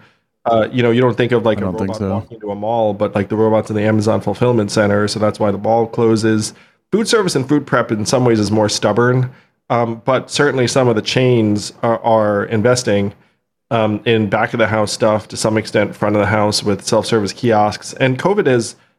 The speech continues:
Speaker 1: accelerated all that. Like, a while ago, they might have been like, "Yeah, we'll just, like, you know, continue to have a person and pay them a little bit." But now they're like, "Screw it. Let's try and, like, lighten up the staffing in all of our places."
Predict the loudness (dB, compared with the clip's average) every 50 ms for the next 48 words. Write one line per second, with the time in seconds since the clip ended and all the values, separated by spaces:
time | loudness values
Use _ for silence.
0 | _ -10 -8 -2 0 0 2 2 2 2 2 2 2 2 0 -2 -4 -6 -6 -8
1 | -4 -4 -2 0 2 2 2 2 2 2 0 0 0 2 2 4 2 2 2 2
2 | 0 0 0 0 0 0 0 0 0 2 2 4 4 2 2 0 -2 -4 -4 -2
3 | 0 0 0 0 -2 -4 -2 0 2 2 2 0 -2 -2 0 0 2 2 2 4
4 | 4 4 2 2 0 -6 -14 _ _ _ _ _ _ _ -4 -2 0 0 0 0
5 | 0 2 0 0 2 0 -2 -2 -2 0 0 0 2 2 2 2 2 2 2 2
6 | 0 0 0 0 0 2 2 2 2 2 2 0 -2 -6 -4 0 2 2 2 2
7 | 0 -2 -4 -2 -2 0 0 2 2 2 0 0 -2 -2 -6 -8 -4 -2 0 0
8 | 0 0 0 0 -2 -2 -4 -4 -2 0 0 0 0 0 0 0 0 -2 -2 -2
9 | -2 -2 -2 0 0 0 0 0 -2 -2 0 0 0 0 0 0 0 0 -2 -2
10 | -6